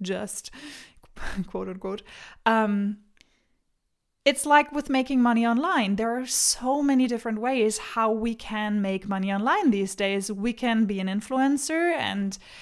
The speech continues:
um, collaborate with other brands, and we can open our OnlyFans account. We can sell pictures of our feet on Wikifeed. We can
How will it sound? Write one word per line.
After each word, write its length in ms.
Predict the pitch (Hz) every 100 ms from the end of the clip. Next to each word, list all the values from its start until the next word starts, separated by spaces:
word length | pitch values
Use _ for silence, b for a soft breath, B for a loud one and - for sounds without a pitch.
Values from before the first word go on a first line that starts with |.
| B B B B
um, 280 | - 196 196
collaborate 840 | - 226 196 196 226 247 285 269 - -
with 240 | 196 196 -
other 380 | 202 196 196
brands, 760 | 185 196 190 190 202 254 320 - -
and 380 | 208 196 196 196
we 140 | 208 208
can 580 | - - 196 190 190 -
open 280 | 196 196 202
our 240 | 185 180
OnlyFans 640 | 196 190 190 202 247 254
account. 480 | 294 - 381 330 330
We 100 | 226
can 220 | 214 208
sell 320 | 196 - 190 185
pictures 480 | 202 - 196 196
of 180 | - 190
our 300 | 202 190 185
feet 400 | 185 - 190 185
on 220 | 185 180
Wikifeed. 680 | 180 185 262 254 311 311 339
We 220 | 302 220
can 880 | 214 - - - 302 285 - 269 -